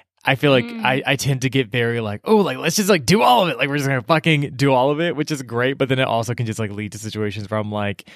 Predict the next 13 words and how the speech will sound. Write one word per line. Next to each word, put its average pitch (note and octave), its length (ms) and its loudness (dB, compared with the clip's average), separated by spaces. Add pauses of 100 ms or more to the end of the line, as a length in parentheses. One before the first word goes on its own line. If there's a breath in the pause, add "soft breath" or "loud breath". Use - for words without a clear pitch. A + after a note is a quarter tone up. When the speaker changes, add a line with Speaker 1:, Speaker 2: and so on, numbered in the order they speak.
(560 loud breath)
Speaker 1:
something G#3+ 300 4
that F#3 120 6
should C3+ 360 2
be A2+ 520 2
more G#2 640 0 (140)
resti-, G2+ 500 -4 (100)
restful C3+ 360 4
or, A#2+ 520 4
or, G2 360 -8
or G2 60 -8
sort G2+ 180 -10
of F#2+ 160 -12
seamless C#3 680 -2